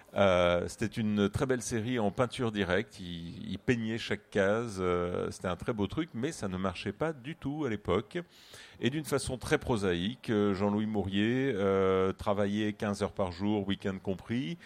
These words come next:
était en interdit bancaire, dans un petit studio où, euh, il mangeait des pâtes. Et puis, euh,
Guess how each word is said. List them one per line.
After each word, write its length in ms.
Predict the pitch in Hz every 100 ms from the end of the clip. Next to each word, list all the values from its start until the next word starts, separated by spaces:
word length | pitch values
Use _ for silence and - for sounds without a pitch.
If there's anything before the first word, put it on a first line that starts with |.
| - - -
était 320 | 98 113 107
en 120 | 95
interdit 420 | 117 110 101 107
bancaire, 580 | 107 107 104 98 104 139
dans 260 | 135 104 104
un 80 | 104
petit 460 | 110 101 107 107
studio 420 | 101 - 101 107
où, 800 | 110 120 139 160 147 110 107 104
euh, 140 | 101 98
il 60 |
mangeait 280 | 98 104 95
des 100 | 92
pâtes. 460 | - 90 120 - 190 208 - - - - -
Et 140 | - 104
puis, 380 | - - 113 104
euh, 720 | 101 101 98 98 95 95